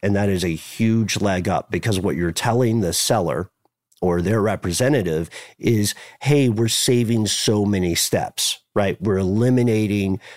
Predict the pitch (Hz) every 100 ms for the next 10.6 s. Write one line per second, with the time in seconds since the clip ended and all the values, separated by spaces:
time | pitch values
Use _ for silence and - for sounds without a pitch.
0 | - _ 113 123 113 107 104 98 98 90
1 | 98 - 95 95 - 90 - 90 85 82
2 | - 90 82 80 67 87 104 95 92 85
3 | 95 - 92 110 196 170 101 92 90 92
4 | 80 90 - 101 92 95 95 82 78 85
5 | 80 82 - 80 - 85 73 80 73 -
6 | 87 - 117 82 67 57 - - _ -
7 | 98 101 87 87 - - _ _ _ _
8 | _ _ 113 90 101 - _ _ _ -
9 | 104 117 123 131 120 123 120 147 147 101
10 | 78 73 71 73 76